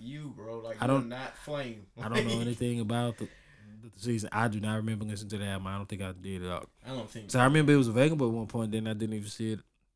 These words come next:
Speaker 2: I like him anymore. I got into Jay Sean with Life on Life,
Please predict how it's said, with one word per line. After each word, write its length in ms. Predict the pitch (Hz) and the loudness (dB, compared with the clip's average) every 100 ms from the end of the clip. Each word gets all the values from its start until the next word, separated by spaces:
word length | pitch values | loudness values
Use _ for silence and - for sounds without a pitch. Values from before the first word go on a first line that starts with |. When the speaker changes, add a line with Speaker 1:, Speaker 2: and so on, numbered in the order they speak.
| _ - | _ -10
Speaker 2:
I 40 | |
like 180 | 101 117 | -4 -4
him 120 | 101 | -4
anymore. 340 | 92 87 80 - _ - | -8 -10 -14 -16 _ -10
I 200 | - 135 | -2 0
got 180 | 135 123 | 2 0
into 520 | 107 - 120 110 107 | -4 -10 -12 -12 -10
Jay 200 | 101 107 | -4 -2
Sean 300 | - 104 98 | -2 -4 -4
with 100 | 90 | -6
Life 260 | 92 95 95 | -6 -6 -6
on 100 | 90 | -8
Life, 300 | 71 - | -10 -12